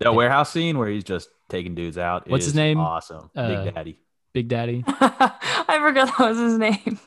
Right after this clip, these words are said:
Speaker 1: Yeah. I wanted to be like, "Is it Big Daddy?" It was like, "Am I thinking of BioShock?" And, and then I remembered, no, it's, it's Big Daddy. So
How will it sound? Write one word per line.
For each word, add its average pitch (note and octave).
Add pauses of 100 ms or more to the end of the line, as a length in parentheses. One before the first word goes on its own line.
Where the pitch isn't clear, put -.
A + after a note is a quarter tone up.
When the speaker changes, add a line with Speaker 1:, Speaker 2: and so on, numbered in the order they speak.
Speaker 1:
Yeah. F#2+ (300)
I C3+
wanted F#3+
to -
be E3+
like, C#3+
"Is C3+
it F#3
Big G#3
Daddy?" C#4+
It A#2+
was C3+
like, B2
"Am A#2
I C3+
thinking G3
of F#2+
BioShock?" F#3+
And, G#2 (240)
and A2+
then F#2+
I F#2
remembered, F#2+
no, A2+
it's, - (240)
it's A#2
Big G#2
Daddy. A2
So -